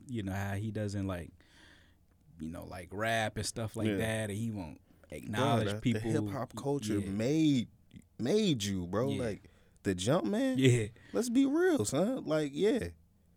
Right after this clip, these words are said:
Speaker 2: I don't know. It is
Speaker 1: Yeah,
Speaker 2: what
Speaker 1: don't,
Speaker 2: it is, though,
Speaker 1: I,
Speaker 2: bro.
Speaker 1: I'ma segue a little bit, but
Speaker 2: Yeah.
Speaker 1: I feel like, man, all of these artists that give out that free publicity, that free
Speaker 2: Mm-hmm.
Speaker 1: advertisement, man, wearing these brands,
Speaker 2: Mm-hmm.
Speaker 1: dog, it's cheaper for you to,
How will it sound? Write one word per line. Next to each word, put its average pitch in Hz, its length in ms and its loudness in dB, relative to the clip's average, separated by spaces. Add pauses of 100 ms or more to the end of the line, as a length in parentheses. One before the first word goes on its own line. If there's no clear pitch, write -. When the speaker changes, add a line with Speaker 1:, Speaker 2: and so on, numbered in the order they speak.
(680)
Speaker 2:
I 95 140 -2
don't 82 180 -4
know. 80 100 -10 (160)
It 98 140 -2
is 92 220 0
Speaker 1:
Yeah, 90 60 -6
Speaker 2:
what 92 60 -4
Speaker 1:
don't, 90 180 6
Speaker 2:
it 78 40 -8
is, 78 140 -12
though, 78 260 -10
Speaker 1:
I, 78 60 -10
Speaker 2:
bro. 80 120 -10 (100)
Speaker 1:
I'ma 165 220 4
segue 143 360 8
a - 40 8
little 123 200 6
bit, 110 180 2
but 107 260 2
Speaker 2:
Yeah. 101 240 6
Speaker 1:
I 185 80 12
feel 170 360 6
like, 123 320 8 (2250)
man, 131 260 2
all 151 280 6
of 160 60 4
these 156 280 2
artists 147 400 8
that 113 340 0
give 131 180 4
out 131 200 2
that 120 240 0
free 139 360 4
publicity, 127 680 6
that 107 180 -2
free 143 260 0
Speaker 2:
Mm-hmm. 117 180 2
Speaker 1:
advertisement, 127 600 2
man, 123 180 2
wearing 123 320 2
these 123 180 4
brands, 123 520 2
Speaker 2:
Mm-hmm. 113 160 2 (680)
Speaker 1:
dog, 156 280 6
it's 185 180 2
cheaper 233 320 0
for 170 160 4
you 156 300 4
to, 120 460 6